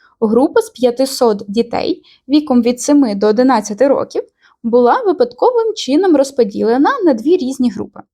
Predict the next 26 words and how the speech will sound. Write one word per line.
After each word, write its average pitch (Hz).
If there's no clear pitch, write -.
Після 359
розподілу 294
кожній 285
дитині 240
було 262
запропоновано 240
подивитися 302
мультфільм 269
в 262
окремій 453
кімнаті, -
де 262
стояла 269
велика 233
тарілка 269
з 262
крекерами -
із 523
зображенням 285
золотої 214
рибки. 202
Мультфільм 359
містив 330
дві 214
рекламні 214
паузи. -